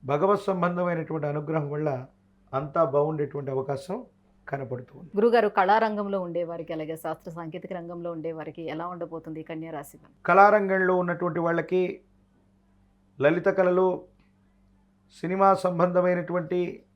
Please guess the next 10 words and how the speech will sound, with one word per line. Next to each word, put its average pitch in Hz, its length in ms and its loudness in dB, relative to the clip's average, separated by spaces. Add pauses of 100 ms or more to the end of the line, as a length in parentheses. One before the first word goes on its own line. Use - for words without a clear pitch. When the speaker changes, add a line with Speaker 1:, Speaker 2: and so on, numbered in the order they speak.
(760)
Speaker 1:
మీడియా 185 420 6
సంబంధమైనటువంటి 175 920 0
విషయాల్లో 175 520 2
ఉన్నటువంటి 165 460 -4
వాళ్ళకి 160 560 -2 (880)
వేగవంతమైనటువంటి 180 1400 2
నిర్ణయాల 175 500 4
ద్వారా 160 500 4 (1080)
వచ్చినటువంటి 180 680 2
అవకాశాలని 175 880 0